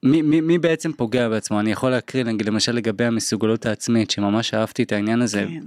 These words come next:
Speaker 1: אדם שמרגיש שהוא לא מסוגל להתמודד עם מכאובי החיים או אירועים שליליים, והוא לא, מרגיש שהוא, שאין לו באמת למי לפנות והכל, אז הוא ייטה יותר לפגיעה עצמית.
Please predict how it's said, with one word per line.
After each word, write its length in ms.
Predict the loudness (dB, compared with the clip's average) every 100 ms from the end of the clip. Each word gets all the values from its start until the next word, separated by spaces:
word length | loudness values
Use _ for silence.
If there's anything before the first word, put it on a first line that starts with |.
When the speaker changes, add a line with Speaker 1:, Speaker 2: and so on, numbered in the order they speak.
| -12 -8
Speaker 1:
אדם 240 | -4 -2
שמרגיש 440 | 0 0 0 0
שהוא 180 | 0 2
לא 120 | 4
מסוגל 600 | 4 2 -2 -2 0 0 -4 -12 -20 -8 -2
להתמודד 680 | -2 2 0 2 2 0 -2 -6
עם 400 | -2 0 0 0
מכאובי 360 | 0 -2 0
החיים 600 | -2 -2 -4 0 2 2
או 260 | 0 0 2
אירועים 340 | 2 2 2
שליליים, 540 | 2 0 2 2 2 -2 -10 -20 -20 -14 -6
והוא 300 | -2 2 4
לא, 100 | 4
מרגיש 380 | 2 2 0
שהוא, 380 | 2 2 2 2 0
שאין 260 | 0 2 2
לו 240 | 2 2
באמת 260 | 2 0 0
למי 160 | 0
לפנות 500 | 0 0 0 0 0
והכל, 420 | -2 -2 -2 0 0
אז 140 | 0
הוא 220 | 0 0
ייטה 220 | -2 0 0
יותר 340 | 0 0 0
לפגיעה 380 | 0 -2 0 0
עצמית. 560 | -2 -4 -4 -6 -18